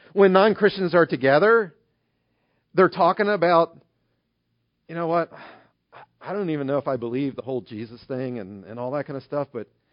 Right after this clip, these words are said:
man, have you seen those people at Exponential? Their love that they have for one another and the love that they have for the community, it's almost like they're saying, 'You matter.'"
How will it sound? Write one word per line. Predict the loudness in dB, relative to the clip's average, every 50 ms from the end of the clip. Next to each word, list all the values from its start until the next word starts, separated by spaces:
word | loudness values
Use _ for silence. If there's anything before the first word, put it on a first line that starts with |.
| _ _ _ _ _ -20 -20
man, | -20 -20 _ _ _ -20
have | -18 -12
you | -10 -8 -8 -10 -10 -14 -10
seen | -6 -6 -4 -2
those | -2 -2 -2 -4
people | -6 -12 -10 -6 -4 -2 -2
at | -2 -4
Exponential? | -6 -10 -10 -8 -8 -8 -8 -8 -8 -8 -8 -10 _ _ _ _ _ _ _ _ -10
Their | -8 -6 -6 -6
love | -8 -10 -12 -8 -6 -6 -6 -6 -8 _ _ _ _ _ -12
that | -12 -8
they | -8 -8 -8
have | -6 -2 -2 -2 -2
for | -2 -4
one | -2 -2 -2 -2
another | 0 0 0 0 0 -2
and | -4 -4
the | -6 -8
love | -6 -4 0 2 4 4 2 2
that | -4 -8 -6
they | -6 -8 -8
have | -8 -8 -6 -4 -4 -4 -4
for | -4 -6
the | -8
community, | -8 -8 -8 -6 -6 -4 -2 -2 -2 -2 -4 _ -18 -8 -6
it's | -6 -6 -4
almost | -4 -2 0 0 0 0 -2
like | 0 0 0 0 -2 _ _ _ _ _ _ _ _ _
they're | -8 -8 -8
saying, | -8 -10 -10 -8 -8 -6
'You | -4 -4
matter.'" | -4 -4 -6 -6 -8 -10 -12 -14 -16 -20 _